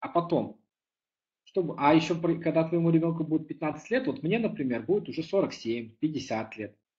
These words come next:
Понимаете, да, о чём я сейчас говорю? Ну мы-то в бизнесе, и у нас-то всё будет хорошо. А кто работает по найму? Что у них будет, когда у тебя уже не такая энергия, когда тебя поджимают молодые, когда время поменялось, когда поменялись технологии, а ты, блин, не знаешь, что такое интернет?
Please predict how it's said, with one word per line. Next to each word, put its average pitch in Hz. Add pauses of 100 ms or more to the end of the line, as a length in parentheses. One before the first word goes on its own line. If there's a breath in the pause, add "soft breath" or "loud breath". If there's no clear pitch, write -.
(640)
Понимаете, 139
да, 175
о 311
чём 175
я 139
сейчас 117
говорю? 110 (1200)
Ну 156
мы-то 202
в -
бизнесе, 240
и 135
у 139
нас-то 160
всё -
будет 151
хорошо. 160
А 120
кто 185
работает 170
по 139
найму? 131 (920)
Что 196
у 196
них 180
будет, 110 (180)
когда 156
у 160
тебя 151
уже 143
не 147
такая 220
энергия, 170
когда 151
тебя 160
поджимают 156
молодые, 160
когда 180
время 180
поменялось, 147
когда 160
поменялись 165
технологии, 170
а 135
ты, -
блин, 156
не 156
знаешь, 175
что 151
такое -
интернет? 123